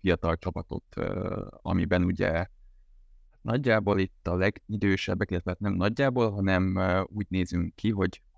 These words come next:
ha azok a játékosok maradnak, akikre, ö, nagy eséllyel ugye, ö, rámondhatjuk, hogy velünk lesznek a következő évben,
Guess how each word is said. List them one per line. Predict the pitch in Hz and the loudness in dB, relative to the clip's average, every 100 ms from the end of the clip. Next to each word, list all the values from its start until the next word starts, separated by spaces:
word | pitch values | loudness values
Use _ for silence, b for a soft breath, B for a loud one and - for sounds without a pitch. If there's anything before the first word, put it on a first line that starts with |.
| - _ _ | -20 _ _
ha | - 117 - - | 4 4 4 -2
azok | 98 98 | -2 0
a | 95 | 2
játékosok | 90 92 90 92 92 - | 2 0 -6 -6 -6 -2
maradnak, | 95 87 92 90 - _ _ | 2 2 2 -4 -6 _ _
akikre, | 90 - 90 - 90 85 85 - _ | -12 -8 -8 -2 2 2 0 -6 _
ö, | - 87 85 | -20 -18 -12
nagy | - 101 92 | -2 0 0
eséllyel | - 95 87 90 90 90 - | 0 -2 0 -2 -4 -6 -12
ugye, | 85 82 80 78 - - _ | -10 -4 -2 -2 -6 -14 _
ö, | 85 82 82 - | -20 -20 -20 -6
rámondhatjuk, | 98 92 90 90 - - 85 | 2 4 4 2 -2 -8 -6
hogy | - - | -4 0
velünk | 90 87 - | 2 2 -2
lesznek | 92 90 | -6 -8
a | 90 | -4
következő | 95 - 90 98 | -2 -2 -2 0
évben, | 127 127 107 | 0 2 0